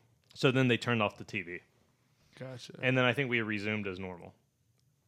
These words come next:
Speaker 2: Wow.
Speaker 1: I think. I can't really remember.
Speaker 2: Wow.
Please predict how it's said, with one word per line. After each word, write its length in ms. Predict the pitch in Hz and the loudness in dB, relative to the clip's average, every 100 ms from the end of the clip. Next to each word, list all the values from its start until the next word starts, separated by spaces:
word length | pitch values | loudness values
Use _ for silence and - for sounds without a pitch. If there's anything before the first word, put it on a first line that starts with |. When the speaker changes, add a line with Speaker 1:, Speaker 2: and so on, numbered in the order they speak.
| _ _ _ - 95 - 127 104 | _ _ _ -20 -20 -20 -20 -2
Speaker 2:
Wow. 500 | 117 160 123 104 107 - _ | 6 8 8 6 -4 -16 _
Speaker 1:
I 120 | 147 | 2
think. 360 | 160 196 349 302 | 4 4 4 2
I 60 | |
can't 220 | 220 339 359 | 0 -2 -2
really 260 | 349 339 | 0 0
remember. 600 | 311 226 202 311 120 98 98 _ _ _ _ _ _ _ - _ | 0 -2 -2 -2 -2 -2 -8 _ _ _ _ _ _ _ -20 _
Speaker 2:
Wow. 640 | - - - - 117 113 | -8 -6 -4 -6 -6 -10